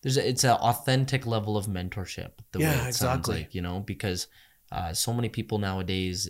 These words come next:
Speaker 1: even though there's this abundance of social media, um, online presence that is available to us and how we can create it, it in an odd way makes us even more shy or more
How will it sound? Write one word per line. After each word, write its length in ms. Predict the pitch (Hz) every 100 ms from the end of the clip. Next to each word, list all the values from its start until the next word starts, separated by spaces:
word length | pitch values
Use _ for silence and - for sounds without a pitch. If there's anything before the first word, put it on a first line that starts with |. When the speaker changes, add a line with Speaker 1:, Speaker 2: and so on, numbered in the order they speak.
| -
Speaker 1:
even 640 | 95 95 104 101 95 - - -
though 320 | 90 92 92
there's 560 | 90 87 85 85 - - _ _ _ _
this 200 | 117 95
abundance 800 | 95 85 87 92 95 95 92 -
of 400 | 90 87 87 - _ _ _
social 520 | - - 95 92 98
media, 720 | 92 87 90 92 90 87 87 - -
um, 440 | 90 87 85 82 - -
online 600 | 92 92 90 90 87 87
presence 580 | - 90 87 92 85 -
that 180 | 92 87
is 120 | 87
available 540 | 82 85 87 90 98
to 200 | 95 98
us 220 | 92 92 -
and 80 | -
how 180 | 82
we 120 | 85 82
can 180 | 85
create 440 | 82 - 85 98 101
it, 180 | 85 - - - - -
it 260 | 110 -
in 340 | - 107 95 - -
an 180 | 90 95
odd 300 | 135 127 95
way 300 | 117 120 98
makes 280 | 95 90
us 140 | 101 101
even 260 | 92 95
more 300 | 92 95 123
shy 480 | 123 - 92 90 87
or 200 | 87 90
more 640 | 92 92 98 117 120 104